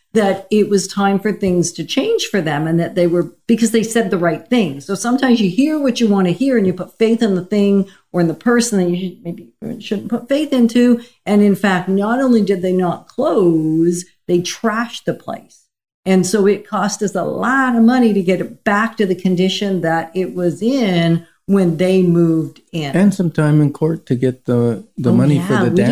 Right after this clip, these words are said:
Speaker 1: even
Speaker 2: damage.
Speaker 1: get money.
Speaker 2: We
Speaker 1: We didn't
Speaker 2: did
Speaker 1: get
Speaker 2: get,
Speaker 1: most
Speaker 2: yes,
Speaker 1: of
Speaker 2: we
Speaker 1: it.
Speaker 2: did.
Speaker 1: We didn't get all, well,
Speaker 2: We,
Speaker 1: the
Speaker 2: they
Speaker 1: market
Speaker 2: garnished their wages.
Speaker 1: Yeah, they eventually, we got most of it.
Speaker 2: S-, so it took
Speaker 1: Yeah.
Speaker 2: time.
Speaker 1: Took time,
Speaker 2: But that
Speaker 1: effort.
Speaker 2: was, like, the worst case scenario, right?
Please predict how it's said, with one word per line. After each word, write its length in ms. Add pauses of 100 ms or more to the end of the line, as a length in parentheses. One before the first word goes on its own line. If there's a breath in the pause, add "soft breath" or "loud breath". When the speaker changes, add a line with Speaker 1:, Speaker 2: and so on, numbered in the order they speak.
Speaker 1:
even 100
Speaker 2:
damage. 160
Speaker 1:
get 220
money. 540
Speaker 2:
We 80
Speaker 1:
We 40
didn't 160
Speaker 2:
did 80
Speaker 1:
get 80
Speaker 2:
get, 80
Speaker 1:
most 180
Speaker 2:
yes, 140
Speaker 1:
of 100
Speaker 2:
we 60
Speaker 1:
it. 40
Speaker 2:
did. 240
Speaker 1:
We 100
didn't 120
get 100
all, 200
well, 160
Speaker 2:
We, 100
Speaker 1:
the 80
Speaker 2:
they 140
Speaker 1:
market 80
Speaker 2:
garnished 460 (220)
their 200
wages. 320
Speaker 1:
Yeah, 180
they 160
eventually, 520
we 120
got 320
most 300
of 80
it. 260 (320)
Speaker 2:
S-, 460
so 140
it 80
took 120
Speaker 1:
Yeah. 40
Speaker 2:
time. 480 (220)
Speaker 1:
Took 160
time, 440 (100)
Speaker 2:
But 220
that 80
Speaker 1:
effort. 100
Speaker 2:
was, 200
like, 200
the 60
worst 320
case 280
scenario, 400
right? 320